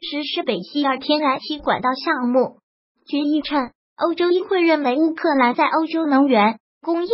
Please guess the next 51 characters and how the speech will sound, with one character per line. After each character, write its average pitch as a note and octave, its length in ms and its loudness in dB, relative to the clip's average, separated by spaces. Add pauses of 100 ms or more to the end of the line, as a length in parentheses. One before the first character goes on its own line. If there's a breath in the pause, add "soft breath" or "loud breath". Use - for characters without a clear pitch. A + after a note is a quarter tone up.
网 C#4 180 2
络 D#4 140 4
中 E4 160 2
发 D4+ 200 2
挥 E4 240 0
着 C#4 160 2
关 D4+ 200 4
键 D4+ 140 0
作 C#4+ 180 -2
用。 B3 380 -4 (400)
与 C#4+ 180 0
此 B3 180 0
同 B3 280 -8
时， B3+ 420 -6 (260)
欧 D#4 160 0
洲 D#4+ 140 0
议 D#4 160 -2
会 C#4+ 320 -6 (280)
谴 A#3 280 0
责 A#3 140 0
建 C#4 220 -4
设 D#4 240 2
北 C4+ 140 -2
溪 D#4+ 220 -4
二 D4+ 140 6
天 E4 320 -4
然 C4 180 -2
气 D4 200 -2
管 B3 200 -2
道， B3 80 2 (600)
称 F#4+ 260 -4
这 G4+ 200 2
是 G4+ 140 -6
一 D4+ 140 -4
个 D4+ 160 -2
政 E4+ 160 -2
治 D#4+ 160 -4
项 C#4 300 -2
目， B3 260 0 (240)
对 F4 180 6
欧 D4 160 0
洲 D4 160 -2
安 C#4 220 0
全 D4 240 -4
构 D#4+ 200 0
成 C4 200 -6
了 C4+ 120 2
威 C#4+ 200 2
胁， A3 400 -4 (400)
而 C#4 200 2
且 D4 60 -14